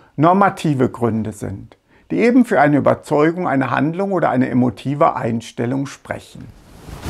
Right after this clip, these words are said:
Darum sind für ihn Gründe keine empirischen, sondern normative Sachverhalte. Sie sind also nicht Bestandteil des physikalisch beschreib-, der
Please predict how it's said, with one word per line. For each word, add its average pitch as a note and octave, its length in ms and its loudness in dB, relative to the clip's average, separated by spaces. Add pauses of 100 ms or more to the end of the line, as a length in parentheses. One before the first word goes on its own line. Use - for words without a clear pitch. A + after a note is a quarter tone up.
(920)
Darum G#3+ 300 4
sind A3+ 220 2
für - 140 2
ihn F3 220 0
Gründe G#3 440 4
keine D3+ 280 0
empirischen, D#3+ 840 -4
sondern C#3+ 300 2
normative D#3 680 0
Sachverhalte. A2+ 840 -4
Sie - 140 -14
sind C#3+ 240 -4
also C3 240 0
nicht C#3+ 280 0
Bestandteil C3+ 720 0
des A#2 180 -8
physikalisch A#2 840 -6
beschreib-, - 640 -2
der B2 160 -2